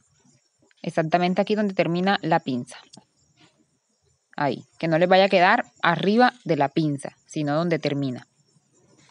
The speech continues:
Y aquí en el bolsillo primero voy a marcar el centro con la tijera. Entonces aquí tenemos el centro y ahí vamos a marcar los seis centímetros que medimos. Entonces este sería el centro y hacia los lados vamos a medir seis y seis,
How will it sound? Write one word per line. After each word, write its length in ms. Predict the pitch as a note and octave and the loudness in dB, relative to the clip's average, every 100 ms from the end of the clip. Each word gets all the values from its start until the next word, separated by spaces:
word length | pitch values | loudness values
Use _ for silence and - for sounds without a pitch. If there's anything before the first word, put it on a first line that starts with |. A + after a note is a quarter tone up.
| _ - | _ 2
Y 140 | C4 | 4
aquí 320 | D4 - A3 | 4 4 4
en 100 | G#3 | 4
el 80 | G3 | 4
bolsillo 400 | G3+ G#3 F#3 D#3+ | 4 2 0 0
primero 320 | E3+ F3 A3 | 0 0 4
voy 100 | B3 | 4
a 60 | B3+ | 4
marcar 420 | A#3+ - F#3 F#3 _ - | 2 0 -2 -2 _ -6
el 160 | E3 | -6
centro 600 | D#3+ - D3+ D3 F#3 A3 - _ _ _ - | -4 -2 -2 -2 -4 -6 -8 _ _ _ -8
con 180 | E3 D#3+ | -4 -2
la 100 | E3+ | -2
tijera. 460 | G#3 G#3+ D3+ G3 - _ _ _ _ _ _ | -2 -2 -2 -4 -14 _ _ _ _ _ _
Entonces 260 | - D3 C#3+ | -10 -8 -4
aquí 180 | F3 E3+ | -2 0
tenemos 320 | F3 E3 E3 | -2 0 -2
el 120 | F3+ | -4
centro 460 | - A#3 F#3 G#3 G#3 | -4 -2 -2 -4 -2
y 100 | C#4+ | 2
ahí 120 | C4+ | 4
vamos 220 | A3 G#3+ | 4 2
a 40 | A3 | 0
marcar 340 | A3+ - E3+ | -2 0 0
los 140 | E3+ E3+ | -2 -2
seis 160 | E3+ | -4
centímetros 520 | G#3+ G#3+ G#3 F#3+ G3+ - | -4 -2 -2 -2 -4 -4
que 140 | D#3+ | -4
medimos. 540 | C#3+ C3+ B2 B2+ - _ _ _ _ _ _ _ _ _ _ _ | -4 -4 -6 -10 -16 _ _ _ _ _ _ _ _ _ _ _
Entonces 500 | - D3+ D3+ D3+ F#3 | -8 -4 -2 -2 -2
este 160 | F3 F#3 | -2 -2
sería 240 | G3 E3+ | 0 2
el 100 | D3 | 0
centro 520 | - G3 F#3+ F#3 A3+ A#3+ | 0 2 2 0 -2 0
y 140 | G3+ | 0
hacia 200 | F#3+ G3+ | 2 2
los 140 | G#3 A3 | 2 2
lados 260 | F#3 F#3+ | 2 2
vamos 240 | F3 D#3+ E3 | 0 -2 -2
a 80 | |
medir 300 | F3+ E3+ D#3 | -2 -2 -2
seis 420 | - - A#3+ C#4 - | -4 0 2 2 -2
y 120 | F#3+ | -4
seis, 460 | - D3 A#2+ A#2+ | -2 0 -2 -4